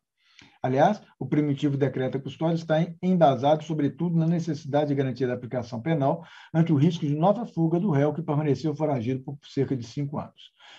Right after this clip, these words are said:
Por fim, relativamente ao alegado excesso de prazo, além de não haver pronunciamento da Corte Estatal sobre o tema,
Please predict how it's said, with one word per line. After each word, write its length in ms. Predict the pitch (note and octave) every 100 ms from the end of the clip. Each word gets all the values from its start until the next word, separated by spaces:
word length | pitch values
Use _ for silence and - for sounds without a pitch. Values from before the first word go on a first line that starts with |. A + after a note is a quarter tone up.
| _
Por 140 | F3+
fim, 160 | E3+ A#3+
relativamente 640 | F#3+ G3 - E3+ D#3+ E3+ E3+
ao 60 |
alegado 320 | D#3 D3 C#3+
excesso 300 | C3+ - C3
de 60 | D#3+
prazo, 360 | - C#3+ F3 F3 - _
além 240 | D#3 F3+ G#3+
de 80 |
não 100 | F#3+
haver 240 | E3+ C#3+ D3
pronunciamento 560 | E3 D#3+ D3 C#3+ D#3
da 100 | D3
Corte 200 | C#3 D3
Estatal 380 | C#3 C3 B2+ B2+
sobre 240 | A#2 D#3+ F3
o 40 |
tema, 300 | D3+ C#3 D#3